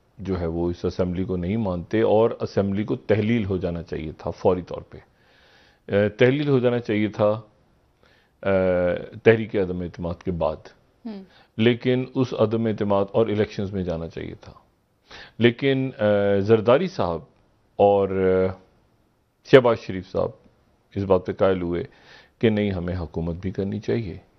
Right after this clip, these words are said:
Speaker 1: और ये पूरा डेढ़ साल की या दो साल का जो बाकी मुद्दत है उसे पूरा होना चाहिए। लेकिन, अ, गालिबन, अ, हतमी फैसला जो है वो नवाज शरीफ साहब करेंगे। अच्छा, अगर फ़र्ज़ करें यहाँ पर,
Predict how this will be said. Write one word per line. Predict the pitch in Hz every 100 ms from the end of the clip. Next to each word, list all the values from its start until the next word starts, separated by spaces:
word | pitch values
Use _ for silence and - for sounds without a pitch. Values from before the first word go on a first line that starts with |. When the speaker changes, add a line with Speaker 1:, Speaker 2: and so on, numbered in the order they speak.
| _ _ _ _ _ _ -
Speaker 1:
और | 98 98 95
ये | 110 104
पूरा | 98 95 92
डेढ़ | 87 85 87
साल | - 85 92
की | - 85 - _ _ -
या | 92
दो | - 87
साल | - 82
का | 82 95
जो | 95 92
बाकी | - 85 -
मुद्दत | 92 85 - 87
है | 85
उसे | 82 104
पूरा | 123 98 95
होना | 85 80
चाहिए। | 87 - - - _ _ _ _ _ _ _ _ _ _ _ _ _ _ _ _ -
लेकिन, | 123 160 180 170
अ, | - 113 113 113 110 107
गालिबन, | 120 131 127 123 120 - _ -
अ, | 98 95 95 92
हतमी | 113 - 135
फैसला | - 95 - 104
जो | 92 87
है |
वो | 82 92 139 - _ 95
नवाज | 95 92 87
शरीफ | - 85 -
साहब | 78 78 -
करेंगे। | 85 80 78
अच्छा, | - 117 147
अगर | 143 151 185
फ़र्ज़ | - 143 151
करें | - 87
यहाँ | 90 85
पर, | 95 113